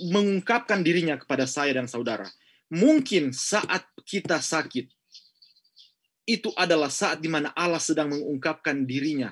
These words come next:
kepada kita. Mungkin saat kita kehilangan pekerjaan, saat inilah Allah sementara mengungkapkan kepada kita dirinya.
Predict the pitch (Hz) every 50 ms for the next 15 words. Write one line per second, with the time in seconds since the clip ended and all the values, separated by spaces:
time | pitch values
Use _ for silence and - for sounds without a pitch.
0 | - - - - 110 104 98 - - 104 - - - - _ _ _ _ _ -
1 | - - - - - - - 156 165 226 294 349 359 - 285 240 185 160 - 180
2 | 151 147 - - 170 - 160 151 - - 135 - 147 139 135 135 135 131 131 127
3 | 117 - 131 120 113 120 - - 113 135 202 254 262 - - - - _ - -
4 | - 202 - - - - - - 247 262 262 247 220 175 147 143 170 185 - -
5 | 175 190 190 180 - 202 185 185 180 - 180 175 180 170 170 165 165 160 165 151
6 | 135 - 175 190 - - - 175 165 160 - 156 - - 135 135 131 135 - 135
7 | 131 - 113 104 - - - - - _ - 127 131 127 123 120 110 104 98